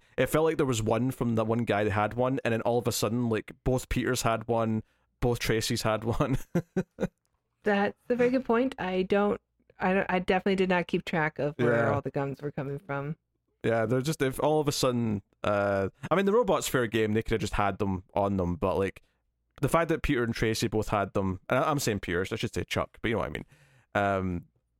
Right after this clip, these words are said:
Speaker 1: the fact that they both had one is like, "Wait, okay, you've doubled your guns somehow, and I don't know where you got the second one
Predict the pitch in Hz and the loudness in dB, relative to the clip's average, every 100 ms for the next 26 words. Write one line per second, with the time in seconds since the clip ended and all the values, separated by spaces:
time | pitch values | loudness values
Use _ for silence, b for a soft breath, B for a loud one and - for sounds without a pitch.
0 | - 120 156 151 131 120 120 - 113 110 | -4 0 0 2 0 2 0 0 0 0
1 | 110 101 98 95 104 - 98 104 110 92 | 0 0 0 -2 -2 -2 -2 -2 -2 -2
2 | 87 131 143 - 127 127 110 101 110 101 | -2 -2 -2 0 0 0 0 0 0 -2
3 | 95 101 87 90 87 - 95 95 107 104 | 0 0 0 0 -2 0 -2 -2 -4 -4
4 | 101 95 95 92 - - 87 - 87 | -2 -2 -2 -2 -4 -2 -2 -2 -4